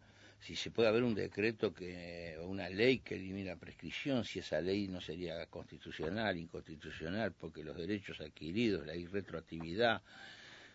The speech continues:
el non bis in, eh, es de no terminar.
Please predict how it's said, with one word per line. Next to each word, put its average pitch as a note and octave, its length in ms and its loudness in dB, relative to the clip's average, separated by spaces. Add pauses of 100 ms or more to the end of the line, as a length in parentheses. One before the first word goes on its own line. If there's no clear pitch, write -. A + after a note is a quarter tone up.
(120)
el F#2 260 -2
non G#2 200 2
bis G2 240 0
in, E2+ 440 -4 (1800)
eh, F#2+ 300 2
es F#2+ 80 2
de F#2+ 80 6
no D#2+ 100 4
terminar. D2+ 520 4